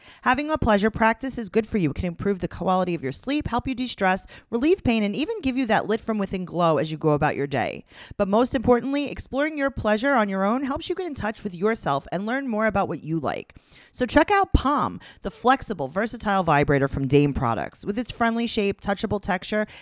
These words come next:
and super bendy design that offers broad and targeted stimulation, Palm is great for beginners. It's also waterproof. It features five intensities and five vibration patterns,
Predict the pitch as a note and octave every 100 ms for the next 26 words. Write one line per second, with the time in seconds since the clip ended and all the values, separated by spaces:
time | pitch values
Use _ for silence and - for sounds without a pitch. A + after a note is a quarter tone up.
0 | - F#3 - F#4 A4 C#4 E3+ D3 C3 C3+
1 | C#3 C3 C3+ - D#3+ D#3+ C#3 - D#3+ D#3+
2 | - B3 - D#3+ D3+ C#3+ - D3+ C3 B2
3 | G#2+ A#2 A2 - - - G#3+ A3+ B3 E3+
4 | C#3 C#3+ D3 F#3+ - E3 C#3 C3 A#2 D#2
5 | - - - - - D#4 F#4 A#3+ D#3+ E3
6 | E3 F3+ F3 - - - B3+ - A3 A3+
7 | C4+ B3 F#3+ F#3+ G3 G3+ - G3+ A3+ B3+
8 | D4 D#4 F#3 D#3 D#3 C#3+ C3 A#2 C3